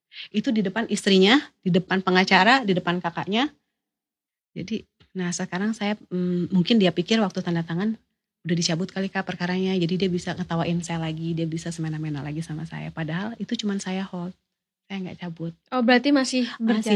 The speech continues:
Speaker 1: Masih, masih berjalan. Karena syaratnya saya hanya akan mencabut laporan itu kalau ada surat akte cerai dari pengadilan keluar.
Speaker 2: Iya.
Speaker 1: Gitu. Tapi ternyata kan nggak mau. Dan setelah hari itu pun suami tetap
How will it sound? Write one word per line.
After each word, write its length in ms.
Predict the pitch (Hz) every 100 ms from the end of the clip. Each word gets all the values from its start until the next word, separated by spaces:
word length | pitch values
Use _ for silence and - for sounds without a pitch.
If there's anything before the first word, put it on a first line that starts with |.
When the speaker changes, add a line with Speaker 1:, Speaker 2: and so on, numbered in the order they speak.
| 196
Speaker 1:
Masih, 80 | 190
masih 180 | 190 180
berjalan. 360 | 180 180 180
Karena 220 | 180 180 220
syaratnya 400 | 196 180 214 214
saya 160 | 208
hanya 240 | 214 190 175
akan 240 | 196 196
mencabut 160 | 185 180 156 -
laporan 380 | - 165 170 170
itu 160 | 175 220
kalau 160 | 196
ada 240 | 185 180 214
surat 240 | - 196
akte 240 | 208 - 190
cerai 220 | 185 196
dari 160 | 180
pengadilan 480 | 190 185 175 170 175
keluar. 400 | 185 170 165 170 - _ -
Speaker 2:
Iya. 320 | 240 220 208 - _ _ _ _ _ _ _ _ _ _
Speaker 1:
Gitu. 320 | 170 - 160 - -
Tapi 160 | _ 185
ternyata 300 | 220 208 214
kan 80 | 233
nggak 160 | 208
mau. 240 | 196 202 165 _ - - _ _ _ _ _
Dan 180 | 185
setelah 320 | 185 202 190 190
hari 140 | 185
itu 100 | 185
pun 160 | 185 269
suami 240 | 233 285
tetap 240 | - -